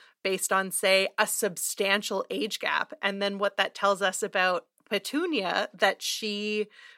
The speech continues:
finds the ideal partner in somebody who is,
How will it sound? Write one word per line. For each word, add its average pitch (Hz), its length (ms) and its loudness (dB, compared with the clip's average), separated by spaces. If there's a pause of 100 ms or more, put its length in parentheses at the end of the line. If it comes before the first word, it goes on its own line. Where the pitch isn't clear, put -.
finds 214 580 4 (600)
the 208 240 0
ideal 202 720 2 (240)
partner 196 640 4
in 240 220 2
somebody 220 640 0 (100)
who 220 180 2
is, 190 520 -2